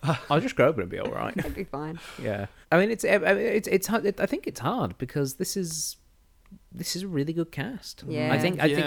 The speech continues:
Speaker 1: think, you know, it, it, I, I agree. I think it is a film that could be remade and remade interestingly, but you'd have to get that balance of, um, of who's involved right.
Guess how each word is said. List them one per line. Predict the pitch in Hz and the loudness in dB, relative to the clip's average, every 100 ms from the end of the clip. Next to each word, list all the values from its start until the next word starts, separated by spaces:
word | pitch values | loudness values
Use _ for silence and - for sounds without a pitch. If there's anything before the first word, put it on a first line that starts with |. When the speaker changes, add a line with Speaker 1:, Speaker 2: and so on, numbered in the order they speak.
| 147 | -2
Speaker 1:
think, | - - - _ | -8 -20 -20 _
you | 165 | -2
know, | 123 | 0
it, | 127 147 | -2 -4
it, | 151 - - - | -10 -14 -16 -4
I, | 170 - | -2 2
I | 156 | 4
agree. | 135 156 185 | 4 2 2
I | 143 | 2
think | 127 120 | 0 -4
it | |
is | 92 | -4
a | 110 | -4
film | 107 104 | -4 -6
that | - | -8
could | - 127 127 | -6 -6 -2
be | 107 101 95 98 | -2 -2 -4 -4
remade | 98 90 85 87 | -6 -4 -4 -6
and | 87 | -6
remade | 90 87 87 85 | -8 -6 -6 -6
interestingly, | 98 110 107 - 90 90 80 | -6 -6 -6 -6 -10 -10 -10
but | - 87 - | -8 -8 -8
you'd | 98 95 | -8 -6
have | 120 135 | -6 -8
to | - | -6
get | 92 - | -6 -6
that | 90 - | -8 -8
balance | 98 98 92 - - | -8 -8 -10 -10 -10
of, | 85 - | -12 -10
um, | 85 85 85 85 85 - - - - _ - _ _ - | -8 -8 -10 -12 -16 -20 -20 -20 -20 _ -20 _ _ -8
of | 104 | -4
who's | 113 92 | -4 -4
involved | 90 87 95 95 | -4 -2 -2 -4
right. | 98 50 | -8 -10